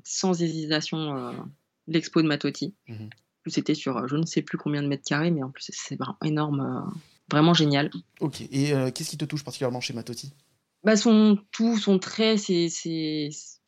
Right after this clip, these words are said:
Speaker 1: c'est, je, je saurais pas vraiment expliquer.
Speaker 2: Parce que
Speaker 1: Certes.
Speaker 2: j'avoue, je ne le connais pas. Donc,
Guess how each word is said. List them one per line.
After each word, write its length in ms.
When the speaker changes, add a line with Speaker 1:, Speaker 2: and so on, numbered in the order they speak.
Speaker 1:
c'est, 200
je, 180
je 180
saurais 280
pas 360
vraiment 560
expliquer. 640
Speaker 2:
Parce 120
que 60
Speaker 1:
Certes. 80
Speaker 2:
j'avoue, 180
je 120
ne 80
le 100
connais 260
pas. 220
Donc, 120